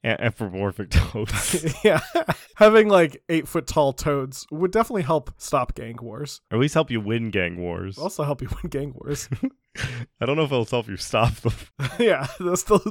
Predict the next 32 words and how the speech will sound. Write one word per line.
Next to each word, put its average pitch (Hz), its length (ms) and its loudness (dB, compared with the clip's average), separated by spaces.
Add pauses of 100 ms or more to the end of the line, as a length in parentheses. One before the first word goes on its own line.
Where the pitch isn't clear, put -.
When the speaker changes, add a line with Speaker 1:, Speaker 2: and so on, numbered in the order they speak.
(100)
Speaker 2:
still - 180 0
be 190 140 0
more, 147 340 0
but 123 340 -4
you'll 156 120 2
have, 143 260 0
you'll 147 160 -2
have 127 140 -4
toads 117 280 -8
on 117 140 -12
your 127 120 -12
side. - 420 -12
Speaker 1:
I - 40 -20
feel 165 100 0
like - 80 -6
that's - 140 -6
the 101 80 -4
premise 104 360 -8
of - 60 -14
Teenage 104 300 -8
Mutant 98 300 -8
Ninja 87 80 -16
Turtles, 90 520 -14
especially 143 360 -4
the 135 80 -2
live 113 260 2
action 101 380 -2
one. - 100 -4
<laughs> - 360 -2
Speaker 2:
The, 175 100 0
the 208 200 -6
movie's 185 760 -10